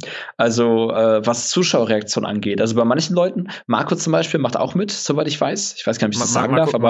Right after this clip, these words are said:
Speaker 2: Marco, Marco Weißenberg?
Speaker 1: Ja,
Speaker 2: Ja.
Speaker 1: und der hat ja auch so ein bisschen, äh, ich hab das Gefühl, dass Marco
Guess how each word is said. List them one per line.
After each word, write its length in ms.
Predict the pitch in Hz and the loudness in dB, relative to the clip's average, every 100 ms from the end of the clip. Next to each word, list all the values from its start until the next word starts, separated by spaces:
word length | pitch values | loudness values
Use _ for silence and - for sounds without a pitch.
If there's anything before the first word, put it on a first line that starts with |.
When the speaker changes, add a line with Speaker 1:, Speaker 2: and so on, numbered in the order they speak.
| 117 | 2
Speaker 2:
Marco, 100 | 117 | -2
Marco 220 | 120 120 | -4 -2
Weißenberg? 460 | 123 151 135 180 _ _ _ _ _ _ _ _ - | -4 -4 -10 -10 _ _ _ _ _ _ _ _ 0
Speaker 1:
Ja, 220 | 120 - - 117 | 0 0 -10 -2
Speaker 2:
Ja. 60 | |
Speaker 1:
und 140 | 135 147 | 2 2
der 100 | 170 | 2
hat 140 | 196 | 0
ja 100 | 185 | 0
auch 140 | 180 - | -2 -2
so 80 | |
ein 60 | 175 | -2
bisschen, 420 | 175 - 175 170 - - - | 0 0 -2 -4 -10 -12 0
äh, 300 | 143 143 147 | 2 2 0
ich 100 | 156 | -4
hab 100 | 151 | -6
das 160 | 165 | -4
Gefühl, 180 | 160 165 | -2 -2
dass 160 | 147 - | 0 0
Marco 500 | 117 165 - 185 | 0 0 0 0